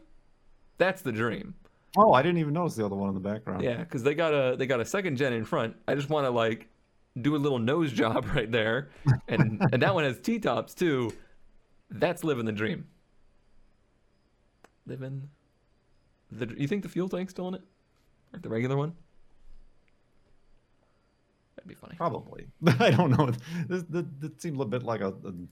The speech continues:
Speaker 2: quick job. <laughs>
Speaker 1: A little bit of a hack job there.
Speaker 2: We got this big propane tank from the house. What do you wanna do? <laughs>
Speaker 1: We just got an electric stove. Got nothing to do with this thing anymore. Oh boy.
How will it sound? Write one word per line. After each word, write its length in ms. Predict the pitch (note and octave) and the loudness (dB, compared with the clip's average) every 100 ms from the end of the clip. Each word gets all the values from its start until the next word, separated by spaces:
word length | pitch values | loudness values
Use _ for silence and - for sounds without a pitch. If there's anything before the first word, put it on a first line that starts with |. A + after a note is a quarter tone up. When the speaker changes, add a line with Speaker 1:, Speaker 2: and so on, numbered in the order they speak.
| _ _ _ _ _ _ _ _ _ - - | _ _ _ _ _ _ _ _ _ -20 -8
Speaker 2:
quick 240 | - - | -8 -4
job. 440 | C3 G2 E2+ - C3 | 0 0 0 -2 -2
<laughs> 60 | D#3+ | 4
Speaker 1:
A 1400 | F3+ - F#3 B2 - - - _ _ - _ _ - G4+ | 4 4 0 0 -4 -20 -20 _ _ -20 _ _ -8 -6
little 120 | C#4+ | 0
bit 100 | A#3 | 0
of 100 | C3+ | 0
a 60 | |
hack 240 | D3 - - | -2 -4 -6
job 280 | - E2 - | -10 -10 -10
there. 260 | - - | -12 -10
Speaker 2:
We 100 | - | -6
got 200 | F3 A#3+ | 2 2
this 100 | A3 | 4
big 500 | D#3 C#3 G#3 D#3 A#2+ | 0 2 0 0 -6
propane 480 | - A3+ - C3+ G#2+ | 2 2 4 2 0
tank 240 | G#2 A2+ G#2 | 0 -2 -2
from 140 | A#2+ | -2
the 100 | G#2+ | 0
house. 320 | B2+ F3 G2+ | 2 2 0
What 100 | C#3+ | -2
do 40 | E3+ | -2
you 60 | |
wanna 180 | E3 D#3 | -2 -2
do? 320 | D3 F#3 G#2 - - - | -2 -2 -2 -6 -6 0
<laughs> 400 | D#3 - G#3 - - A3 E3+ | 2 2 0 0 -4 -16 -10
Speaker 1:
We 60 | - | -8
just 100 | - | 0
got 140 | B3+ | 2
an 40 | G3 | 2
electric 300 | G3+ F#3+ E3 | 0 0 -2
stove. 560 | - G3+ E3+ A#2+ C#3+ - - _ _ _ _ - | 0 2 2 0 -4 -10 -20 _ _ _ _ -10
Got 100 | - | -4
nothing 200 | D#3+ F3+ | -2 0
to 80 | C#3+ | 0
do 240 | A#2 - | 0 0
with 120 | G3+ | 0
this 180 | A2+ F#2 | 0 -4
thing 200 | F#2+ F#2+ | -6 -10
anymore. 460 | - - G1+ - - - _ _ _ - - _ _ _ _ - | -10 -14 -16 -16 -18 -20 _ _ _ -20 -20 _ _ _ _ -4
Oh 340 | D#3 F3+ E3+ | 0 2 0
boy. 420 | C#3 - - - | -2 -8 -8 -8